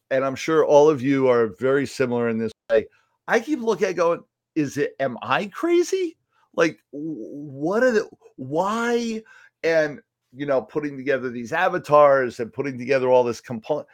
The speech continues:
And it seems like a lot of work. And like you said, Josh, just because it can do it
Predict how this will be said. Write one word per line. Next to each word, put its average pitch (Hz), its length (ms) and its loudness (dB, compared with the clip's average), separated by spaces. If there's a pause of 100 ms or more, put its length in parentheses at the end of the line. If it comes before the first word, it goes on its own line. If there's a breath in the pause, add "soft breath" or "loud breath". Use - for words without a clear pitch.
(240 soft breath)
And 135 80 -2
it 127 120 -4
seems 185 300 -8
like 156 360 0
a 143 40 0
lot 156 280 2
of 165 80 -4
work. 156 340 0
And 123 100 -6
like 131 240 -4
you 127 100 -8
said, 139 300 -6
Josh, 95 440 -10 (160)
just 135 560 -2 (260)
because 127 540 -2
it 110 180 -8
can 185 540 -8
do 98 240 -6
it 85 160 -14